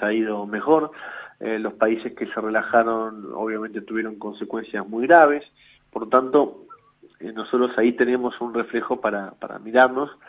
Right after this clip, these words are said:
eh, y, o para mirar, para observar y para también tener decisiones y tomar decisiones. Más allá de que cada sociedad, cada país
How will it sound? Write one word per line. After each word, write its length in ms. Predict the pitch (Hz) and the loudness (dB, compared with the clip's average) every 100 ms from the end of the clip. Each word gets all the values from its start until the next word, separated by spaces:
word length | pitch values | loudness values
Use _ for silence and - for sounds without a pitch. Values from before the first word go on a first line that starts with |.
| - - - - | -20 -20 -20 -10
eh, 560 | 107 101 98 95 95 82 - | -6 -6 -6 -8 -10 -14 -16
y, 160 | 107 | -10
o 80 | 98 | -6
para 260 | 101 98 98 | 0 0 2
mirar, 320 | 120 147 117 | 6 6 6
para 160 | 101 | -2
observar 480 | 98 - 120 143 160 - - - _ | -6 -2 6 6 6 -2 -18 -20 _
y 100 | 117 | -12
para 240 | 107 101 | -4 -4
también 300 | 104 107 147 | -4 -8 -8
tener 240 | 135 117 117 | -2 0 0
decisiones 560 | 104 95 90 120 117 - | -4 -8 -6 -6 -6 -10
y 20 | |
tomar 260 | 107 98 | -10 -8
decisiones. 380 | 92 95 131 101 - - - - _ - - | -8 -6 -6 -6 -12 -20 -20 -20 _ -20 -4
Más 180 | 131 143 | 4 4
allá 260 | 139 143 139 | 4 6 6
de 140 | 135 | 6
que 440 | 131 123 147 - _ _ _ _ _ _ | 2 0 0 -6 _ _ _ _ _ _
cada 380 | - 135 131 - | 6 8 8 4
sociedad, 480 | 110 - 135 123 98 | -8 -2 2 2 0
cada 300 | 127 127 127 | -2 0 0
país 360 | 131 123 127 | 0 0 -4